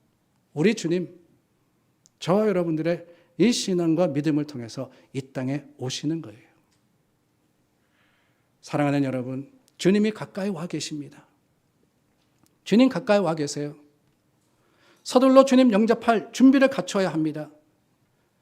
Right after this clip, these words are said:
주님의 길을 준비하는 자로 서야 되는 거예요.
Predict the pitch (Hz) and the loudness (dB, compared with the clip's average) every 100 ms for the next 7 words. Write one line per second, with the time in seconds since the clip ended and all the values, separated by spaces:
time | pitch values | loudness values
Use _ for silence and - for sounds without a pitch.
0 | _ _ _ _ _ 254 285 285 277 233 | _ _ _ _ _ 6 8 8 6 2
1 | 254 254 269 285 277 247 226 220 214 240 | 2 6 6 8 6 4 2 0 0 0
2 | 226 202 185 175 170 170 | 0 0 0 -2 -4 -6